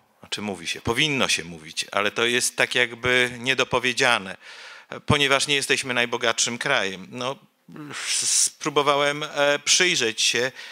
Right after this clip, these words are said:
na ile jest to prawda. Ale zacznijmy od, e, zdefiniowania czegoś, co nazywamy, e, trwałą odpowiedzią wirusologiczną.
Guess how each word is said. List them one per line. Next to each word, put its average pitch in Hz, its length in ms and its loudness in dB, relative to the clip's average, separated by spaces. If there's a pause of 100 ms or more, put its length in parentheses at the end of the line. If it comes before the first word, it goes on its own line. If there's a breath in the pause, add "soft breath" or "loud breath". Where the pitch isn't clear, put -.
(480 loud breath)
na 143 200 4
ile 151 280 2
jest 143 360 0
to 135 360 4 (400 loud breath)
prawda. 117 520 0
Ale 160 160 2
zacznijmy 202 540 2
od, 170 340 2
e, 160 140 2
zdefiniowania 156 800 0 (420 loud breath)
czegoś, 180 400 6
co 160 160 2
nazywamy, 147 720 2 (360 loud breath)
e, 131 380 6 (160)
trwałą 151 460 4
odpowiedzią 131 920 2
wirusologiczną. 127 1160 0